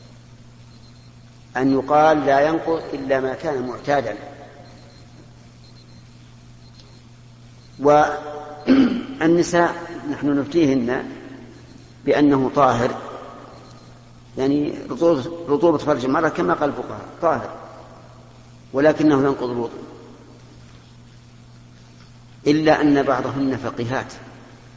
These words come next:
يقولن هذا موجود في عهد الرسول عليه الصلاة والسلام، ومما تدعو الحاجة إلى بيانه، والنساء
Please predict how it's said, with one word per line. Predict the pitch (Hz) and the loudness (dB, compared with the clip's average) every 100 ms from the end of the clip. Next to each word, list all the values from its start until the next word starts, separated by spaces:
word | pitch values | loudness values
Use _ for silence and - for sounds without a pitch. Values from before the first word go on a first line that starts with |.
| - - - - - - - - - - | -20 -20 -20 -20 -20 -20 -20 -20 -20 -10
يقولن | 120 117 156 143 | -8 -2 2 2
هذا | 131 143 160 139 135 | 2 0 -2 0 0
موجود | 131 131 160 127 | -2 -2 -2 -2
في | 139 | -2
عهد | 127 127 | -2 -4
الرسول | 131 - 135 | -6 -6 -8
عليه | 123 135 | -6 -8
الصلاة | 113 120 117 | -8 -12 -12
والسلام، | 113 - 143 - - - - - - - - - - - - - - - - | -18 -14 -14 -14 -20 -20 -20 -20 -20 -20 -20 -20 -20 -20 -20 -20 -20 -20 -4
ومما | 127 147 147 151 | 2 4 4 4
تدعو | 147 135 | 2 -4
الحاجة | 127 151 147 135 | -4 -2 -4 -2
إلى | 139 135 135 | -2 0 2
بيانه، | 151 143 104 - - - - - - - - - - - - - - - - - - - - - - - - - - - - | 2 2 -2 -10 -14 -16 -18 -20 -20 -20 -20 -20 -20 -20 -20 -20 -20 -20 -20 -20 -20 -20 -20 -20 -20 -20 -20 -20 -20 -20 -10
والنساء | 127 151 156 156 | 2 4 4 2